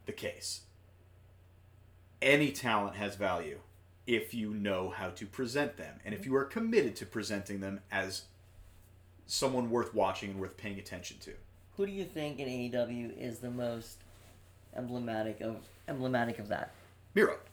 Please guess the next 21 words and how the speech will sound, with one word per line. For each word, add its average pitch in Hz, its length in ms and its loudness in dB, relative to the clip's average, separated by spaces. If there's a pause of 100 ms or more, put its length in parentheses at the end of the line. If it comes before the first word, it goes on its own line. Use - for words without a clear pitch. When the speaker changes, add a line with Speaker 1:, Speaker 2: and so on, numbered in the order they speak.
(420)
Speaker 2:
You 139 60 -6
think 143 160 -2
Miro? 151 280 0
Okay, 117 280 0
'cause 151 120 0
I 165 120 10
was 202 100 12
gonna 196 160 6
say 131 480 6 (840)
something 143 240 -2
different, 131 340 0
which 120 120 -8
was 113 400 -4 (460)
not 151 220 6
a 175 60 4
guy 143 200 8
who's 113 120 2
been 127 300 2
there, - 280 -8 (440)
but 123 100 -2
a, 131 100 0